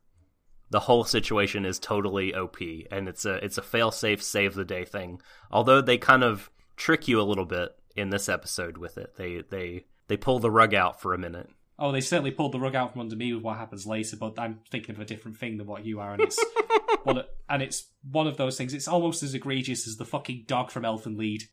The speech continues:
Speaker 2: That's how angry it got me. But we'll get to it. We're go-, we're going there soon, folks.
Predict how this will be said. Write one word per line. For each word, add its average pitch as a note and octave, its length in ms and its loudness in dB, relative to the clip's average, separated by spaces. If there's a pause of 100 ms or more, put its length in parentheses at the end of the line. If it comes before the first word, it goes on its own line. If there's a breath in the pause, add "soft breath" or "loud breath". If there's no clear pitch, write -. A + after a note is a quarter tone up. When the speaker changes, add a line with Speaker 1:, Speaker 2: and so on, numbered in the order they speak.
(120)
Speaker 2:
That's C#3+ 220 2
how D3 200 4 (100)
angry C3 440 0
it A2+ 100 -4
got A2 200 -4
me. G#2+ 200 -10 (220 soft breath)
But F#3 120 -2
we'll G#3 120 -2
get A3+ 240 2
to E3+ 100 2
it. F3 140 0
We're D#3 80 -4
go-, F3 200 0
we're D3+ 60 0
going D#3 240 -2
there B2+ 140 -2
soon, C3+ 240 -2
folks. G#2+ 240 -8